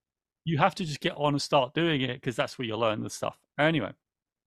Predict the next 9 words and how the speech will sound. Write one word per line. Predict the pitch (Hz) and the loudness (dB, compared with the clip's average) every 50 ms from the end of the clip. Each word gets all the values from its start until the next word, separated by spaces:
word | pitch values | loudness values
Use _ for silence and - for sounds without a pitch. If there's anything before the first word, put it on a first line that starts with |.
| _ _ _ _ _ _ _ _ _ _ _ _ _ _ - | _ _ _ _ _ _ _ _ _ _ _ _ _ _ -4
is | 180 196 - | -2 -2 2
there | 269 262 | 4 2
a | 262 | 2
time, | - - 269 254 233 233 | 4 4 4 4 4 4
Ryan, | 240 240 233 185 160 | 4 4 4 4 2
when | 151 156 170 | 0 -2 -2
you've | 180 202 196 180 156 - - _ _ _ _ _ _ _ _ _ _ _ _ _ | -2 -2 0 -2 -2 -4 -8 _ _ _ _ _ _ _ _ _ _ _ _ _
had | - 170 175 165 180 | -2 -2 0 0 -2
anything | 175 180 160 - - 165 165 160 156 160 | -2 -4 -6 -6 -4 -4 -4 -4 -6 -10